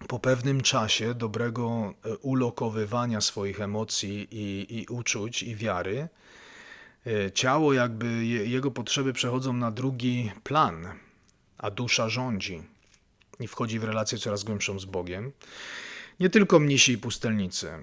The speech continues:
czy zakonnice, czy, czy, czy księża, niektórzy, którzy, którzy są samotnikami i im pasuje bycie samym. I oni tam kwitną.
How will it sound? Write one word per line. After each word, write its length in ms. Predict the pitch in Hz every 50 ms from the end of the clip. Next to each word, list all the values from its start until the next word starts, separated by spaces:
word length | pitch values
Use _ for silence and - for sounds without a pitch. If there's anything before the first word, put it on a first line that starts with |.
| - 98 -
czy 460 | - - 110 104 101 101 98 95 98 95
zakonnice, 920 | 95 - 110 104 - - 120 110 110 110 110 104 - - - 95 85 85 95
czy, 260 | - - 107 95 95
czy, 220 | - - 107 98
czy 140 | - - 104
księża, 560 | - - - - 127 120 117 110 98 98 92
niektórzy, 440 | 95 95 98 - - 107 98 101 98
którzy, 500 | - - 104 101 98 92 - - - -
którzy 200 | - 110 101 101
są 180 | - - 123 120
samotnikami 1040 | - 151 156 160 160 143 - - 131 113 - 127 104 98 101 107 123 139 135 135
i 20 | 131
im 220 | 135 135 131 117
pasuje 480 | - - - - - - 156 131 117 110
bycie 240 | 104 101 - - 101
samym. 420 | - - 98 87 - 64 - - - - _ _ _ _ _ _ _ _ _ _ - -
I 100 | 139 131
oni 200 | 139 147 151 135
tam 440 | - 143 135 135 131 131 131 120 - _ _ - -
kwitną. 520 | - - - 160 131 - - 110 87 71